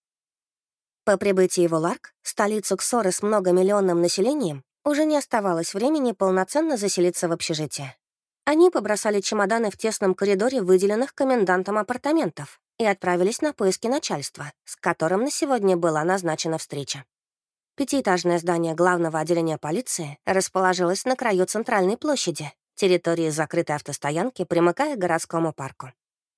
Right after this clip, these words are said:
Слишком узкие коридоры для приехавших из малонаселённой провинции вампиров были переполнены людьми.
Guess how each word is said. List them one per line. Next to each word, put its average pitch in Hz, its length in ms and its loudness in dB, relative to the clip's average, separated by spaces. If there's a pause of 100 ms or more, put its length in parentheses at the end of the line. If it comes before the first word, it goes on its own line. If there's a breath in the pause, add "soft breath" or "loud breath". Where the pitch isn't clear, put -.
(260)
Слишком 277 440 0
узкие 214 260 -2
коридоры 190 400 2
для 185 140 4
приехавших 190 600 -2
из 180 100 2
малонаселённой 180 640 4
провинции 170 500 0
вампиров 165 640 -4
были 226 300 0
переполнены 180 720 2
людьми. 147 360 -2